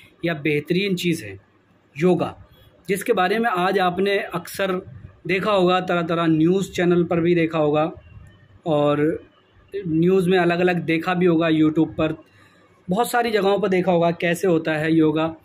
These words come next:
या यूँ कहें आम ज़बान में अगर कहें तो, अ, वर्जिश करना अपने जिस्म को बेहतर रखने के लिए, एक्सरसाइज करना, और बस ये है कि उसका तरीका अलग-अलग होता है।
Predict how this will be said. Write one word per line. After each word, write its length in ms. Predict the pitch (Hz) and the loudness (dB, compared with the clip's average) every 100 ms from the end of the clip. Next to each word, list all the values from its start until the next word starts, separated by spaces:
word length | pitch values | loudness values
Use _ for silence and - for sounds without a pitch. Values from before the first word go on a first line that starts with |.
| _ _ - | _ _ -6
या 120 | 160 | -2
यूँ 200 | 165 175 | 2 2
कहें 240 | 185 202 214 | 2 0 -2
आम 300 | 208 185 196 | -2 -2 0
ज़बान 300 | 190 190 208 | 0 0 0
में 100 | 214 | -2
अगर 200 | 202 202 | -2 -2
कहें 320 | 202 202 202 | -2 0 0
तो, 260 | 196 196 180 180 _ _ _ 160 | 0 0 0 -4 _ _ _ -4
अ, 40 | |
वर्जिश 760 | 147 143 143 185 190 247 214 | -2 -2 0 -2 0 -2 -2
करना 500 | - 196 196 196 196 - _ _ _ - | -2 0 2 0 -2 -8 _ _ _ -8
अपने 300 | 165 190 190 | -4 0 0
जिस्म 360 | 170 175 190 175 | 0 0 0 0
को 220 | 185 180 | 2 0
बेहतर 380 | 156 170 180 175 | 0 -2 -2 -2
रखने 300 | 165 170 160 | 0 -2 -2
के 120 | 160 | 0
लिए, 280 | 151 151 156 - _ 165 | 0 0 -2 -10 _ -10
एक्सरसाइज 600 | 165 214 185 185 185 180 | -6 -6 -4 -2 -2 -4
करना, 440 | 165 160 160 160 - - _ _ 170 | 0 2 2 -2 -8 -20 _ _ -4
और 300 | 160 160 - | -2 -2 -4
बस 240 | 208 - | -6 -2
ये 120 | 214 | -2
है 80 | 220 | 0
कि 100 | 226 | 2
उसका 240 | 214 208 | 0 0
तरीका 400 | 190 185 175 180 | -4 0 0 2
अलग-अलग 380 | 175 165 165 170 | 2 2 0 0
होता 280 | 156 151 160 | 0 -2 -2
है। 180 | 156 | -2